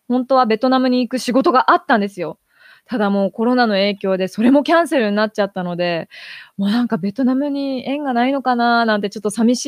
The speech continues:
い気持ちなんですけど、皆さんベトナム行かれたことありますか？バイクめちゃめちゃ多いですよね。はい。ベトナムではそのバイクのことを何と呼ぶでしょうか？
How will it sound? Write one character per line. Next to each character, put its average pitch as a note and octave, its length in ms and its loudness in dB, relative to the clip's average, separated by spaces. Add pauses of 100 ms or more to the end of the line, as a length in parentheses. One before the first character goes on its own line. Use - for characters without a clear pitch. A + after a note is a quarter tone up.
(100)
い A#3 60 -8
気 - 100 -4
持 G#3+ 140 2
ち G#3 120 -6
な G3+ 140 0
ん G3 40 0
で F#3+ 120 -2
す G3 100 -14
け F#3 120 -6
ど、 F#3+ 160 0
皆 G#3+ 180 2
さ B3 140 2
ん - 20 2
ベ G#3 100 2
ト A#3 120 -2
ナ A#3 100 4
ム A#3 120 4
行 G#3+ 60 -2
か C4+ 100 2
れ B3+ 80 0
た C4+ 100 -4
こ D4 100 0
と G#3 80 -4
あ F#3 60 0
り G3+ 80 -2
ま A#3 160 -2
す - 100 -20
か？ F3+ 300 -2 (320)
バ D#4+ 180 6
イ G#4 80 2
ク A3+ 140 2
め F#3+ 100 2
ち - 60 -2
ゃ B3+ 60 2
め D4+ 100 -2
ち - 80 -2
ゃ E4 60 2
多 E4+ 100 0
い - 20 -2
で C4+ 100 -4
す G3+ 140 -10
よ F3+ 140 -6
ね。 A#3+ 420 0 (640)
は G#3 240 2
い。 F#3 100 2
ベ F#3 140 -4
ト A#3+ 120 2
ナ B3 140 6
ム B3+ 140 6
で B3+ 100 6
は G#3 160 6
そ G#3 140 -4
の G#3 120 2
バ A3+ 280 0
イ G4+ 100 2
ク D4 140 -4
の G#3+ 160 -2
こ G3+ 160 -10
と B3+ 160 0
を G3+ 420 0 (220)
何 F4 400 0
と A3 140 0
呼 G3+ 120 0
ぶ G#3+ 140 -2
で G3+ 100 -2
し - 140 -10
ょ F3+ 280 -6
う - 40 -20
か？ G#3 360 2